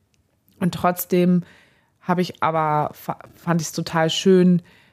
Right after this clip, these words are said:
sie quasi irgendwie, also so auf dem, auf der Couch zu haben und mit ihr zu kuscheln. Und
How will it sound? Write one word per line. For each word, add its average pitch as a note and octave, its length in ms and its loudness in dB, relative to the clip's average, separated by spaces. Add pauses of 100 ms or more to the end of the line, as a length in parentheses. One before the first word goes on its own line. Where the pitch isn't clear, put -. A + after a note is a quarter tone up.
(140)
sie D#3+ 600 -4 (260)
quasi E3 340 -4
irgendwie, D#3 420 -2 (1000)
also D#3 380 -2 (200)
so - 180 -2
auf B2 140 -4
dem, D3 480 -6
auf - 120 -10
der D3 120 -6
Couch G3+ 360 -2
zu D#3+ 180 -4
haben D3+ 380 0
und D3+ 140 -4
mit D#3 160 -6
ihr D#3+ 140 -4
zu - 120 -12
kuscheln. D#3+ 840 -2
Und D3+ 260 -6